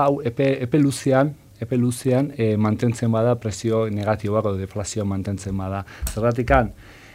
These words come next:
e, bai kontsumitzailea, bai enpresen, e, pertzepzioan, pentsamoldean eragin dezakelako. Normalean gure, e, pentsamoldea da, bueno, gaur erosi badezaket, hobe gaur erosi eta ez hurrungurterako utzi.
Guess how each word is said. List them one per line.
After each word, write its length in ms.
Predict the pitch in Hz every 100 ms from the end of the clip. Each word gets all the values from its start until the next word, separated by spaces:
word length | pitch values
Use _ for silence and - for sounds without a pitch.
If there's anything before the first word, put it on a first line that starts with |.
| -
e, 560 | - 107 107 107 107 104
bai 180 | 117 120
kontsumitzailea, 720 | 117 - 120 117 120 123 113
bai 100 | 117
enpresen, 600 | 107 107 123 - 131 117
e, 500 | - 113 110 107 110 98
pertzepzioan, 720 | 110 - 135 120 120 123 131
pentsamoldean 800 | 110 101 139 120 117 113 131 131
eragin 340 | 113 117 123
dezakelako. 680 | 107 - 117 104 98 95 98 - -
Normalean 500 | - 101 101 110 127 117
gure, 260 | 113 120 120 120
e, 100 | 120 120 120 120
pentsamoldea 600 | 120 117 - 117 117 117 117
da, 140 | 123 143 - - -
bueno, 240 | 120 113 95
gaur 240 | 117 143
erosi 300 | 143 147 143
badezaket, 480 | 127 127 127 131 117
hobe 160 | 135 123
gaur 200 | 135 135
erosi 380 | 120 131 - 147 131
eta 240 | 120 113
ez 60 | 123
hurrungurterako 800 | 117 113 120 110 - 110 113 110
utzi. 260 | 104 -